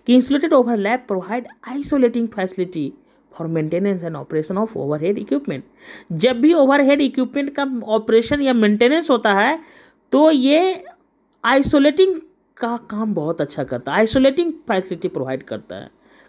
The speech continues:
कब? जब मेंटेनेंस और ऑपरेशन होता है ओवरहेड इक्विपमेंट का।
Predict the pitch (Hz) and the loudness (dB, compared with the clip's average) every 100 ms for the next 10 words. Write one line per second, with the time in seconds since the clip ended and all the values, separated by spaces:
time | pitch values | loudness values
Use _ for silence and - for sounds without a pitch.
0 | - 311 311 202 208 190 185 185 208 226 | 0 2 2 0 -2 -2 -4 -4 -6 -6
1 | 196 151 147 151 147 196 165 196 254 302 | -6 -8 -6 -8 -6 -8 -6 -4 -6 -8
2 | - - 127 147 147 135 127 120 - 110 | -16 -4 -2 0 -2 -2 -6 -8 -10 -14
3 | - - - - | -14 -16 -18 -20